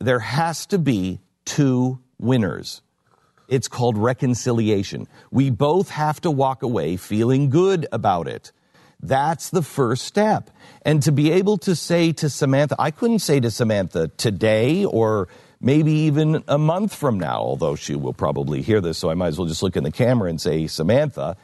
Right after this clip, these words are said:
this is what I want to talk to you about."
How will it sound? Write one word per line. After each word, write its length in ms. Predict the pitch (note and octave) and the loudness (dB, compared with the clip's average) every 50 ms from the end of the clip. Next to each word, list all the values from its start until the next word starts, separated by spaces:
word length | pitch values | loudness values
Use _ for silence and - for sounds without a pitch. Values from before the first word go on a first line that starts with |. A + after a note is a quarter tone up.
| _ - - - _ - | _ -20 -20 -20 _ -2
this 240 | C#3 C3+ C3+ - | -2 -2 0 0
is 140 | A#2 A2 F#2+ | -2 -2 0
what 160 | G2+ A2 G2+ | 0 0 2
I 100 | F#2+ F#2+ | 2 0
want 360 | G2+ F#2+ G2+ A2+ A#2+ A#2+ G2+ - | 0 0 0 0 0 0 -4 -6
to 100 | - G2+ | -10 -10
talk 400 | - - A#2 A#2 C3+ D#3 - - | -6 -4 -2 -2 -2 -2 -4 -4
to 100 | - C#3 | -4 -2
you 200 | G#2 F2 D#2+ D2 | -2 -2 -2 -4
about." 420 | B1+ B1+ B1+ B1+ A1 A#1+ F2 A#2 | -6 -6 -4 -4 -4 -2 -4 -4